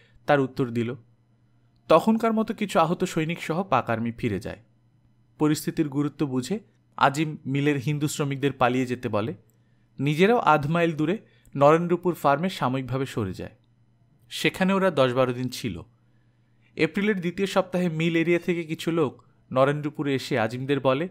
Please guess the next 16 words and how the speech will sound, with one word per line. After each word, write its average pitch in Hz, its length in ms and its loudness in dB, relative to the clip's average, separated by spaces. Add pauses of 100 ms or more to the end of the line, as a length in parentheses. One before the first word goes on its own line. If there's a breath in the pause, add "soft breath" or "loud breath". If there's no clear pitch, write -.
(460 soft breath)
যে 127 140 -2
ওরা 165 160 6
শুনেছে 175 500 -4
কয়েকদিন 160 440 0
আগে 156 240 -2
মুলাডোলে 147 520 2
পাক 131 300 2
আর্মি 156 220 0
আর 190 80 -4
মুক্তিবাহিনীর 151 560 -4
মধ্যে 147 240 -4
নাকি 143 220 -6
একটা 135 160 -6
খণ্ড 127 380 -4
যুদ্ধ 120 280 -6
হয়েছে। 104 460 -6